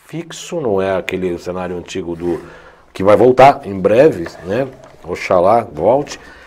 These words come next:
Mas eu quero aqui aproveitar o espaço pra gente anunciar os nossos G Cs, que também não vão entrar aqui agora, mas vão entrar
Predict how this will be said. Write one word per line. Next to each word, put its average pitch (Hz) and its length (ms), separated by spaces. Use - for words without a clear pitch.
Mas 107 160
eu 117 100
quero 123 220
aqui 113 280
aproveitar 98 580
o 101 120
espaço 123 460
pra 120 160
gente 113 280
anunciar 107 640
os 92 160
nossos 98 500
G 104 160
Cs, 104 480
que - 120
também 98 260
não 98 100
vão 87 180
entrar 90 200
aqui 87 180
agora, 107 400
mas 101 200
vão 98 180
entrar 95 380